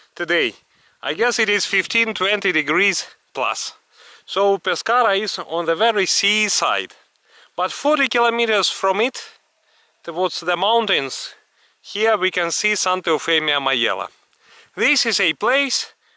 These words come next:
where there are many records, world records, of the snowfall per hour or per day or per week.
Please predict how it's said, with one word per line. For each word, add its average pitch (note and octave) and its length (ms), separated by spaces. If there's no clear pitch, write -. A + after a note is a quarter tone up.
where A3+ 580
there G3 340
are G3+ 320
many A3 520
records, F#3+ 580
world F3+ 300
records, F3 640
of D#3+ 380
the D#3+ 160
snowfall G3 880
per E3+ 400
hour G#3 540
or B2 140
per B2 240
day F#3+ 320
or D3+ 240
per D3+ 340
week. G#2+ 300